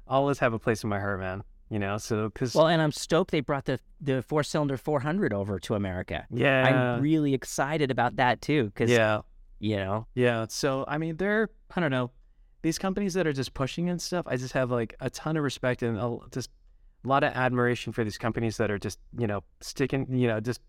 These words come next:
Speaker 1: putting it out there and stuff, you know, and, and, and they're giving us, I, I feel like there was a time where it's like, we didn't really have, like, poster material, right? You were talking about how you had, like, a poster of, like, a B F R, like, in your room and stuff.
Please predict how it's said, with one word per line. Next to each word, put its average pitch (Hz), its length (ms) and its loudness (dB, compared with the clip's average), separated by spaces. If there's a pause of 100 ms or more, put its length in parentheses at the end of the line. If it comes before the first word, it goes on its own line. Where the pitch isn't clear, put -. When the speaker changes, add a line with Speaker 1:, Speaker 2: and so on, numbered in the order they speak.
(420)
Speaker 1:
putting 175 240 2
it 139 60 0
out 127 240 4
there 110 140 0
and 104 120 -2
stuff, - 280 -2
you 117 80 0
know, 113 220 0
and, 117 260 -2
and, 113 380 -2
and 107 460 -4 (400)
they're 147 120 0
giving 175 280 0
us, 175 360 -4 (560)
I, 156 220 -2
I - 20 0
feel 196 160 -2
like 185 160 2
there 180 80 0
was 170 120 -2
a 160 60 -6
time - 380 -2
where 165 100 2
it's - 140 -4
like, 131 180 2
we 131 80 2
didn't 147 220 2
really 131 200 2
have, 120 180 0
like, 95 200 -4
poster 117 360 -2
material, 98 520 -8 (120)
right? 117 220 2
You 131 120 2
were 143 60 2
talking 139 220 2
about 135 180 4
how 127 60 2
you 117 120 4
had, 113 160 2
like, 107 160 -2
a - 40 -8
poster 123 280 0
of, 107 80 2
like, 98 140 0
a 92 40 -2
B 104 140 0
F 104 160 -2
R, 104 120 0
like, 113 220 -8
in 120 60 -2
your 101 120 0
room 98 160 -6
and 120 100 -10
stuff. - 360 -10